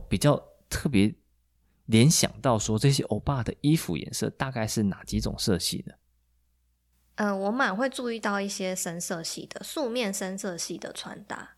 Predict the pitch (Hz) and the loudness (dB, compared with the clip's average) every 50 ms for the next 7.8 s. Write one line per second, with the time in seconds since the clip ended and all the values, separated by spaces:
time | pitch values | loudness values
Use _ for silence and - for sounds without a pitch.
0 | _ - - 220 202 277 320 320 247 208 214 226 226 233 - 226 208 208 208 - | _ -6 -4 -2 0 0 0 0 0 -2 -2 -2 -6 -6 -4 -4 -4 -4 -4 -4
1 | 202 196 190 - 208 - - - - 202 170 - - - - - - - - - | -4 -4 -4 -4 -4 -4 -2 -4 -4 -4 -6 -6 -8 -8 -8 -10 -12 -12 -14 -14
2 | _ - 202 196 196 202 - 185 170 - - 170 175 180 196 208 214 202 - 170 | _ -8 -8 -8 -8 -8 -10 -12 -12 -10 -8 -8 -8 -6 -6 -8 -8 -8 -8 -10
3 | - - - 180 160 165 160 - _ _ _ _ _ _ _ _ _ _ _ _ | -10 -10 -10 -12 -12 -14 -18 -20 _ _ _ _ _ _ _ _ _ _ _ _
4 | _ _ _ _ _ _ _ _ _ _ - - - 220 226 220 202 202 202 196 | _ _ _ _ _ _ _ _ _ _ -6 0 4 8 8 8 8 6 6 6
5 | 190 175 - - 104 95 101 101 101 107 104 - 156 147 127 123 - 151 127 120 | 4 4 4 6 6 6 6 6 4 4 4 6 6 6 6 8 6 6 6 6
6 | 135 147 135 104 85 85 92 98 - 78 76 80 85 82 80 92 120 120 98 85 | 4 4 2 2 2 2 0 0 -2 -4 -6 -6 -6 -6 -4 0 0 0 0 0
7 | 101 104 104 92 82 76 - - - 85 90 95 92 - - - | 0 0 2 2 2 0 -2 -4 -2 0 0 0 0 -2 -6 -14